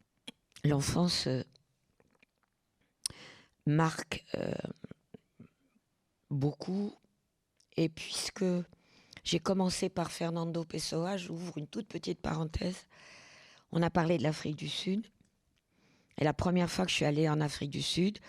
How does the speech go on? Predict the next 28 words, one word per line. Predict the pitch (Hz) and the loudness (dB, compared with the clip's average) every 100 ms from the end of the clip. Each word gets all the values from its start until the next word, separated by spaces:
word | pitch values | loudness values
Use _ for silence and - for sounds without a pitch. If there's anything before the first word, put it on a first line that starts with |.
| - - - | -14 -14 -2
je | - | 2
savais | 185 208 202 214 | 4 4 4 2
que | - | 2
Fernando | 185 165 160 160 160 | -2 0 0 -2 -4
Pessoa | 160 - 151 156 - | -6 -6 -8 -8 -8
était | 156 - | -8 -4
né | 151 151 151 156 - - - - - - _ _ - | -2 0 -2 -4 -16 -20 -18 -18 -20 -20 _ _ -2
à | 170 | -2
Durban. | - 160 156 175 247 _ _ _ _ _ _ _ _ _ _ - - | -2 -6 -4 -6 -8 _ _ _ _ _ _ _ _ _ _ -14 -2
Et | 160 151 - 151 | 2 2 2 0
il | |
n'était | 143 143 | 0 -2
pas | - 143 | -4 -4
question | 147 - 156 | -4 -4 -4
que | 147 | -2
j'aille | 139 143 | 0 0
à | |
Durban, | 139 147 151 185 | -2 -4 -2 0
mais | 202 165 | 2 0
je, | 165 160 - - - | -2 -4 -8 -16 -10
je | - | -4
me | 156 | -2
suis | - - | -2 0
débrouillée | 175 170 175 180 185 | 2 2 2 2 0
pour | 180 170 | -2 -4
aller | 165 165 | -2 -2
à | 160 | -2
Durban. | 170 165 170 196 | -4 -4 -4 -4